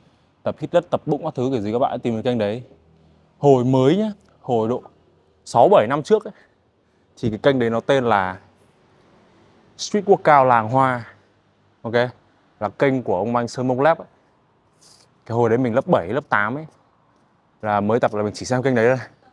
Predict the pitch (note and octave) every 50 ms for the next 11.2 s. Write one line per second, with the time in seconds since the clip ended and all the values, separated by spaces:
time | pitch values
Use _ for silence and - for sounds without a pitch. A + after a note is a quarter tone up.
0 | _ _ - B2 A2+ A2+ B2 - - C#3+ B2+ A#2+ B2 B2 B2+ B2 B2 A#2+ B2 C3
1 | C#3+ C3+ A#2+ G#2 A2 A#2 A2 G#2 G2 F#2+ G2+ G#2 A2 G2+ F#2+ - G#2+ A2 A#2+ B2+
2 | E3 F3 E3+ D3 B2 A#2 G#2+ A2+ A2 A2 A#2+ B2 A#2 A2 G#2 G#2 G#2 G#2 G2 -
3 | G2+ - _ _ _ _ _ _ _ _ _ _ _ _ _ _ _ _ - A2+
4 | G#2+ A2 A2 G#2+ A2 G#2+ A#2+ C3 B2+ - F3 F3+ - _ _ _ - - F2+ -
5 | B2 A#2+ A#2+ A#2+ A#2 A#2 A#2 A2+ G#2+ G2+ - - - _ _ - B2+ B2 A#2+ A2
6 | G2+ C3 A#2 A#2 G#2 - - A#2 A2 G#2+ G#2+ G#2 G#2 A#2 B2 B2 B2+ D3 D3 -
7 | C3+ A#2+ A#2 A2 G#2+ F#2+ F2 E2+ G#2+ G2+ - - D3+ - - C3 A2 G#2+ G#2+ -
8 | B2 A#2 A2+ G2+ - - E3 D3+ D#3+ C3 - B2 A#2 A2 G#2 G2+ A#2 A#2 A2+ A2+
9 | A2+ A2+ G#2+ - _ _ _ _ _ _ _ _ _ _ _ _ _ _ - F#2+
10 | F#2+ G#2+ B2 - D#3+ D#3+ C#3+ B2 - C#3+ B2+ A#2+ A#2 B2 B2+ B2 A2+ - C#3 B2+
11 | B2 A#2 A#2